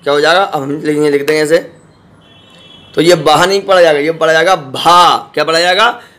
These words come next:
भा। तो ये बहा नहीं पढ़ा जाएगा, बल्कि भा पढ़ा जाएगा, भा। उसको हम कल को इंशाल्लाह आपको समझाएंगे। ये आप अच्छी तरह से समझ गए।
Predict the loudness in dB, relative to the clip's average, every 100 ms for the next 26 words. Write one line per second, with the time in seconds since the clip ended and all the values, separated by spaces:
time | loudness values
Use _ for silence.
0 | _ -18 -12 -2 2 4 2 -2 -10 -10
1 | -10 -6 -4 -2 -4 -4 -2 -2 -2 -4
2 | -6 -6 -18 -20 -20 _ _ _ -8 -2
3 | 0 0 0 -2 -4 -10 -14 -6 -4 -4
4 | -12 _ _ -16 -6 -4 -2 -4 -2 -2
5 | -2 -2 0 0 -2 -6 -6 -8 -4 -2
6 | -4 -6 -20 -20 -20 _ _ _ _ _
7 | _ _ _ _ _ -20 -20 -20 -20 -20
8 | -20 -8 2 4 4 2 -8 _ -4 -2
9 | -2 -6 -4 -2 0 -2 -4 -10 _ _
10 | _ -10 -6 -4 -4 -6 -8